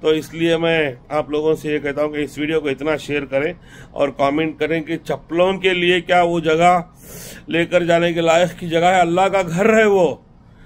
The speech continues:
अल्लाह के घर में लोग चप्पल लेके जाते हैं और यहाँ पर चप्पल रखने का कोई इंतज़ाम नहीं है। जान पूछ, पूछ कर यहाँ की हुकूमत की ने किया है या पता नहीं क्या है,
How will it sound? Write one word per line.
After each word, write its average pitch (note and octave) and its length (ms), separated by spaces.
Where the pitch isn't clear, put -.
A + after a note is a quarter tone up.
अल्लाह E3+ 260
के F3 100
घर D#3+ 160
में E3+ 140
लोग E3 200
चप्पल E3 340
लेके D#3+ 280
जाते D3+ 260
हैं F#3+ 180
और D#3 160
यहाँ D#3+ 180
पर D#3+ 160
चप्पल D#3+ 340
रखने D3 240
का D#3+ 100
कोई D3+ 160
इंतज़ाम D3 440
नहीं D3+ 280
है। C3 220
जान E3 220
पूछ, D#3 360
पूछ - 280
कर E3+ 140
यहाँ D#3 200
की D#3+ 80
हुकूमत D#3 540
की D#3 80
ने D#3+ 160
किया D#3+ 300
है E3 160
या D#3+ 100
पता D#3+ 280
नहीं E3 180
क्या E3 200
है, C3+ 200